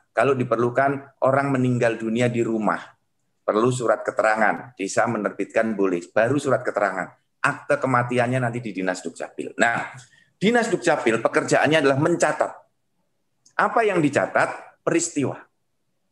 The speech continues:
Peristiwa apa? Peristiwa penting dan peristiwa kependudukan. Itu dua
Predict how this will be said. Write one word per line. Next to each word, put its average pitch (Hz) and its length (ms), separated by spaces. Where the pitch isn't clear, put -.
Peristiwa 185 480
apa? 147 480
Peristiwa 147 560
penting 139 400
dan 120 160
peristiwa 120 400
kependudukan. 92 640
Itu 139 320
dua 127 240